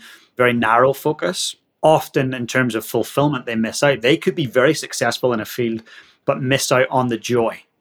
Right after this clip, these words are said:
the passion, the, all that good stuff. So heightening your awareness allows you to see things from a different perspective, allows you to grow quicker, and allows you to be more rounded, I think.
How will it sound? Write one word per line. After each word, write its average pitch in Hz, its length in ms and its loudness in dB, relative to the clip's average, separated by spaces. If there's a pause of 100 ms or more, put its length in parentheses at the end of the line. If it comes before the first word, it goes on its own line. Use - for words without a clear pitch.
(120)
the 120 80 0
passion, 113 560 0
the, 110 200 -4 (120)
all 139 180 2
that 131 200 0
good 117 160 -4
stuff. - 380 -12 (720)
So 156 340 0
heightening 165 420 0
your 139 120 4
awareness 123 400 0
allows 123 200 2
you 117 60 -10
to 107 60 -6
see - 200 -4
things 117 280 -6
from 117 120 -4
a - 20 -6
different 113 240 -8
perspective, 110 560 -4
allows 120 300 2
you 120 60 -12
to 117 60 -2
grow 117 300 -2
quicker, 190 480 -4 (440)
and 123 100 -2
allows 123 280 2
you 120 40 -6
to 117 60 -4
be 117 80 -4
more 110 180 -2
rounded, 104 300 -2
I 107 120 2
think. - 380 -10